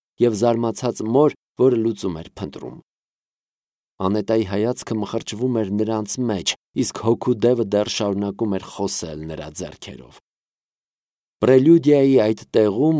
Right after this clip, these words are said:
որտեղ էլեգիական լամենթոն դառնում է տենդագին պորտկում, որտեղ արագանում է ռիթմը, հասունանում կիրքը և ահազանգ ազդարարում է ահեղ տարերքի ներխուժումը,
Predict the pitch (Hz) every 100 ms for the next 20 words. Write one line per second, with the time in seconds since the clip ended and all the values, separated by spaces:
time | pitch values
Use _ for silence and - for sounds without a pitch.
0 | 117 101 110 135 120 107 104 104 104 101
1 | 123 131 107 104 110 104 123 135 110 101
2 | 95 113 127 113 - 120 107 104 104 104
3 | 120 131 101 104 101 - 147 160 104 -
4 | _ _ 120 127 147 123 117 107 107 120
5 | 147 113 95 98 - 82 71 _ 98 101
6 | 123 113 120 131 113 151 151 117 95 87
7 | 92 90 107 101 131 110 101 98 98 104
8 | 113 135 110 - 98 104 120 92 95 92
9 | 98 98 113 95 90 - 90 104 170 107